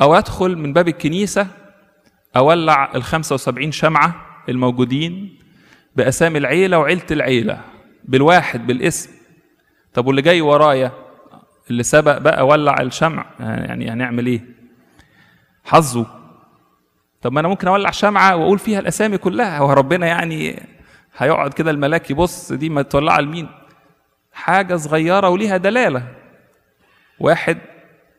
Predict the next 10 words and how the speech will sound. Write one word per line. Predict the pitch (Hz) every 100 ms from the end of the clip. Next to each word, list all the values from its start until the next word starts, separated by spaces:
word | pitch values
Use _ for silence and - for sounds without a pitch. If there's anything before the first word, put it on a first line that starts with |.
| _ _ -
بيولع | 127 160 170 139
شمعة | - 208 190 208 196 - - _ _ _ _ _
وعينه | 131 139 160 226 185
على | 143 151
الصورة | - - 240 262 254 269 - - - _ _ _ _ _ _ _
وقلبه | 160 180 254 262 226
على | 202
اللي | 208
جاي | 226 247
وراه | 233 233 277 233 139